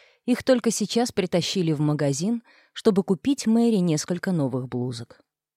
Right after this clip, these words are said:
Похоже, у дочери ее временных опекунов грудь выросла за одну ночь.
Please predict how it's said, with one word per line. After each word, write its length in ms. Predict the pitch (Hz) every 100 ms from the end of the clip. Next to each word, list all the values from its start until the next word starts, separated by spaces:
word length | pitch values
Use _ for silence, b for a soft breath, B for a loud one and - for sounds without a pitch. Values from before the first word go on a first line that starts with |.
| _ B B B B
Похоже, 460 | 160 156 175 156 160
у 80 |
дочери 400 | 160 185 - 160
ее 320 | 147 143 147 156
временных 600 | 147 165 147 139 139 143
опекунов 680 | 143 135 151 180 190 - b b b b
грудь 340 | 165 226 -
выросла 480 | 165 185 202 - 208
за 180 | 175 151
одну 240 | 135 143
ночь. 400 | 156 123 139 -